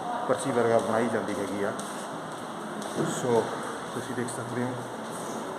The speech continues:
ਸੋ ਇੱਥੇ, ਅ, ਸ਼੍ਰੀ ਗੁਰੂ ਰਵਿਦਾਸ ਮਹਾਰਾਜ ਦੇ ਨਾਮ 'ਤੇ, ਅ, ਕੀ ਨਾਮ ਸਰ ਤੁਹਾਡਾ?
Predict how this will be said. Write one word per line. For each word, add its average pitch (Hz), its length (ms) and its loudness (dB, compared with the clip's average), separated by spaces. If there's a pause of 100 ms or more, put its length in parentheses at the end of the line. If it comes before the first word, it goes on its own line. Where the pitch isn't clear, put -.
(300)
ਸੋ 131 80 2
ਇੱਥੇ, 123 180 0
ਅ, 104 680 2
ਸ਼੍ਰੀ 127 240 0
ਗੁਰੂ 117 320 2
ਰਵਿਦਾਸ 107 720 2
ਮਹਾਰਾਜ 113 580 4
ਦੇ 107 140 0
ਨਾਮ 107 200 2
'ਤੇ, 107 160 -2
ਅ, 107 1500 0
ਕੀ 165 100 6
ਨਾਮ 147 180 8
ਸਰ 175 120 4
ਤੁਹਾਡਾ? 160 280 8